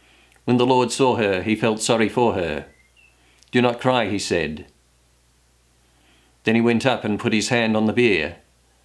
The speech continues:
and the bearers stood still. And he said, "Young man, I tell you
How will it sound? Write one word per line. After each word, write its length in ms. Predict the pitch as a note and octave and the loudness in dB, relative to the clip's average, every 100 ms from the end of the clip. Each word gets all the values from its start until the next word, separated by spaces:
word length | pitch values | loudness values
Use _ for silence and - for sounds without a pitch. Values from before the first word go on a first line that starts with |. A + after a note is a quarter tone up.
| _ | _
and 120 | A2+ A2+ | -2 0
the 40 | |
bearers 600 | A#2 A#2+ A2 G#2 - - - | 2 0 0 -2 -4 -10 -14
stood 340 | - - A2+ | -8 -2 -2
still. 540 | - C3 A2+ E2 C#2 - _ _ _ _ - - | 0 -2 0 -2 -8 -14 _ _ _ _ -20 -4
And 100 | A2 | 0
he 60 | A2+ | 2
said, 500 | - A#2 E2 D2+ - _ _ _ _ _ _ _ _ _ _ _ _ | 2 0 0 -6 -16 _ _ _ _ _ _ _ _ _ _ _ _
"Young 240 | A#2 A#2 A#2+ | 0 2 2
man, 280 | A#2 A#2+ | 2 0
I 100 | A#2+ | -2
tell 200 | A2 C3 | -2 -2
you 380 | A#2 A2 G#2+ G#2 | 0 0 0 -2